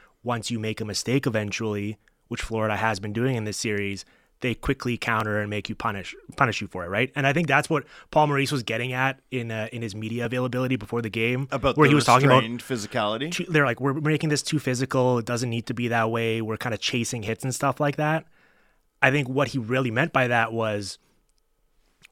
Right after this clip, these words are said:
Speaker 1: we're playing into Vegas's hands because they're just sitting back and they're basically laying this trap, and then we're just skating into it and putting ourselves out of position.
Speaker 2: Right.
Speaker 1: And then Vegas's elite skaters like Stevenson and Eichel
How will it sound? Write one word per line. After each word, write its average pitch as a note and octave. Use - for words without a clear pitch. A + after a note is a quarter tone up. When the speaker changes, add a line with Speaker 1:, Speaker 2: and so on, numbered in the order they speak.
Speaker 1:
we're C3+
playing C#3+
into C3
Vegas's A#2
hands C3
because A2
they're C3+
just C3
sitting A#2+
back A2
and A2
they're A2
basically A2+
laying A2
this G2+
trap, C3
and B2
then A2+
we're A#2
just G#2+
skating A#2
into A#2+
it A2+
and G#2+
putting A2+
ourselves A2
out A2
of G#2+
position. B2+
Speaker 2:
Right. A#2
Speaker 1:
And B2+
then B2
Vegas's A#2+
elite A#2+
skaters A2
like A2
Stevenson A2
and A2
Eichel A2